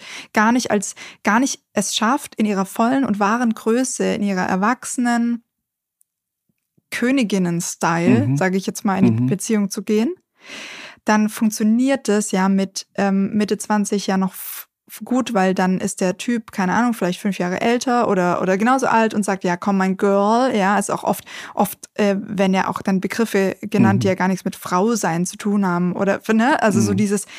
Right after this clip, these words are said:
Speaker 1: man spürt es dann schon so. Ah, der Beschützer, der auf sein kleines Girl aufpasst und so ein
Speaker 2: Mhm.
Speaker 1: Scheiß.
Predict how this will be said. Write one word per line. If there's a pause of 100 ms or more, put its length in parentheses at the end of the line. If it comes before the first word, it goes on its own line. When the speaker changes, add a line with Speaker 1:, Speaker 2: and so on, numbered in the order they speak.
(200)
Speaker 1:
man
spürt
es
dann
schon
so. (800)
Ah,
der
Beschützer,
der
auf
sein
kleines
Girl
aufpasst
und
so
ein
Speaker 2:
Mhm.
Speaker 1:
Scheiß.